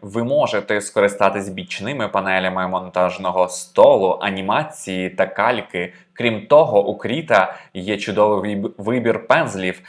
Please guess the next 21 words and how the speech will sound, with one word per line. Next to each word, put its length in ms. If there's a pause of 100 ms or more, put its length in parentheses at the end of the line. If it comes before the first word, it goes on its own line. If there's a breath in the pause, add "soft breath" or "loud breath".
(200 loud breath)
для 680
заснованої 880
на 160
растрі 600 (160)
анімації, 880 (220 loud breath)
можливості 680
експериментування 1300
даних 600
та 140
перетворення 720
анімації 680
на 140
відео 640 (240 loud breath)
або 200
зображення 680
gif. 340 (920)
Угу. 760 (1000)
Отже, 260
ви 100
можете 460
створювати 1000